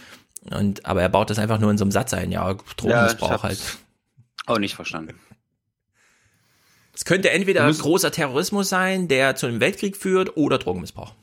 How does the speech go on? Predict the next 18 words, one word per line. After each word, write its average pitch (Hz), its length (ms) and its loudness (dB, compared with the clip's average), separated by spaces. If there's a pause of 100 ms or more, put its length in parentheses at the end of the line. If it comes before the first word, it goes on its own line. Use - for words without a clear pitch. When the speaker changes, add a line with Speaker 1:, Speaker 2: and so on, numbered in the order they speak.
(580)
Speaker 1:
Okay. 117 260 -4 (2250)
Speaker 3:
Den 117 100 -2
Rest, - 440 -2
würde 110 200 0
ich 107 80 0
sagen, 104 260 4
machen 104 200 0
wir 101 60 2
dann 98 140 2
Freitag. 147 440 0 (260)
Speaker 1:
Ah, 110 80 -4
es 120 60 -2
sind 131 80 0
nur 123 80 4
noch 104 140 0
drei - 180 -4
kleine 107 240 -6
Clips. - 260 -16